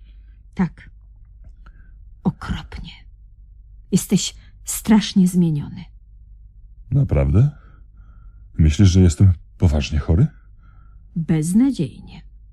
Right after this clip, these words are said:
Speaker 2: Ale przecież m-, mówiłaś, że, że mam tylko katar.
Speaker 1: Od kataru zaczynają się najgorsze choroby.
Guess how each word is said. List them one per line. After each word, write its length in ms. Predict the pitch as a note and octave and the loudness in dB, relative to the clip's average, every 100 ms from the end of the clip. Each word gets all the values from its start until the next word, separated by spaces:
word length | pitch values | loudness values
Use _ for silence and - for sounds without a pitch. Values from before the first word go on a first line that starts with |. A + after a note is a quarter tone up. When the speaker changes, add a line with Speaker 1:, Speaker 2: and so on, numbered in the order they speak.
| - - - - - - - - | -20 -20 -20 -20 -20 -20 -20 0
Speaker 2:
Ale 160 | B2+ C#3 | 4 6
przecież 320 | E3+ F#3+ F#3 | 4 2 4
m-, 280 | E3+ B2+ C#3+ | 6 6 4
mówiłaś, 460 | D3+ D#3 D#3+ F3 | 4 4 2 2
że, 280 | - G2+ G2+ | -2 -2 -2
że 180 | - A2+ | -2 -2
mam 200 | C3+ D3+ | -2 -2
tylko 260 | F#3+ F#3 G#3 | -4 -4 -4
katar. 540 | - D#2+ - C#2 D3 - - - - - | -2 -4 -6 -12 -14 -18 -20 -20 -20 -14
Speaker 1:
Od 180 | D4+ - | -14 -6
kataru 580 | E4 D#4 B3+ G#3 G3+ A#3+ | -6 -2 0 2 0 -2
zaczynają 500 | B3+ - A#3+ A3 G#3+ | -4 -4 -4 -2 -4
się 140 | A#3 | -2
najgorsze 600 | A3 G#3+ F#3+ F3+ - A#3+ | -2 0 -2 -4 -6 -12
choroby. 400 | D#4 E4+ D4+ | -10 -8 -8